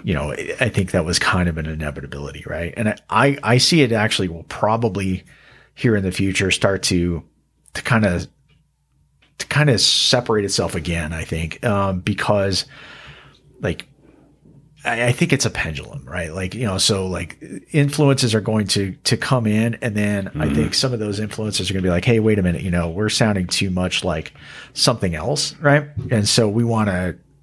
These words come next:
Speaker 1: kinda reclaim what we were, whether that's country, rock, whatever, right?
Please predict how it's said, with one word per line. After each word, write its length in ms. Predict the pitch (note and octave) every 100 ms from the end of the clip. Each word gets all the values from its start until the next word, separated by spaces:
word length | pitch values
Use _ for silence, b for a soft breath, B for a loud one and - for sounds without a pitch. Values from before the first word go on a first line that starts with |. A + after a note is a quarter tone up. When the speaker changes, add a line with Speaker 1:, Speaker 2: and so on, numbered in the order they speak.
| -
Speaker 1:
kinda 200 | - G2+
reclaim 640 | E2+ G2+ A2 - F#2+ G2 F2+
what 140 | E2
we 100 | -
were, 240 | D2 C#2 -
whether 220 | G2 F#2 E2+
that's 240 | D2+ -
country, 300 | B2+ G#2 G2
rock, 380 | F2+ F#2+ F2+ -
whatever, 320 | F#2+ F#2+ C#2
right? 260 | C2+ F2+